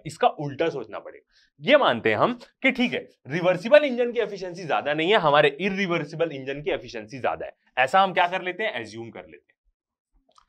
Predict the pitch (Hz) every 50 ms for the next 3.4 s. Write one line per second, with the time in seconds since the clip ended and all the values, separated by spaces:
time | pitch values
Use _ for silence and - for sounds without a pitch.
0 | _ _ _ _ 160 139 147 160 147 160 160 156 143 - - 165 220 247 262 254
1 | 202 180 147 123 143 131 120 104 101 98 95 98 107 131 165 170 147 151 151 131
2 | 147 143 135 131 131 127 117 107 113 120 160 196 202 190 175 160 - - - 117
3 | 104 98 98 110 123 196 240